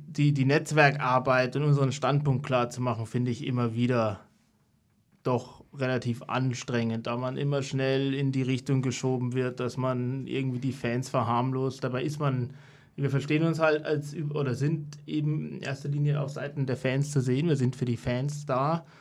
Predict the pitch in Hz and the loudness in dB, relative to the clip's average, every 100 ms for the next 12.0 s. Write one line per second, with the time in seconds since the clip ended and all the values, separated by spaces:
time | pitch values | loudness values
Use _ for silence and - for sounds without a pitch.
0 | - - _ 135 120 123 127 123 147 147 | -20 -20 _ -2 0 0 4 4 4 4
1 | 147 147 151 160 165 143 131 131 - 120 | 4 6 6 6 6 6 4 0 0 2
2 | 147 156 151 147 - - 151 - 139 143 | 2 -2 -4 -8 -12 -12 -8 0 4 4
3 | 143 147 147 139 139 139 147 135 135 135 | 4 4 2 0 0 2 4 4 2 2
4 | 127 143 143 139 139 135 127 - 135 160 | 4 6 8 8 6 6 4 4 0 4
5 | 170 175 160 180 160 143 156 156 160 160 | 4 6 6 6 4 4 2 0 0 2
6 | 156 170 175 - - - - - - 143 | 4 6 6 2 -10 -20 -20 -16 0 4
7 | 139 139 143 139 139 135 135 135 147 - | 4 4 4 6 6 6 4 2 -2 -8
8 | - - 143 151 160 143 151 143 143 139 | -14 -10 -2 0 2 0 2 2 4 2
9 | 120 - - - - - 139 127 131 - | 0 -6 -18 -20 -12 0 2 2 0 -4
10 | - - _ _ - 143 139 131 123 143 | -14 -20 _ _ -2 0 0 -2 2 4
11 | 143 156 156 143 - 117 117 127 - - | 6 6 6 4 2 0 0 -2 -6 -14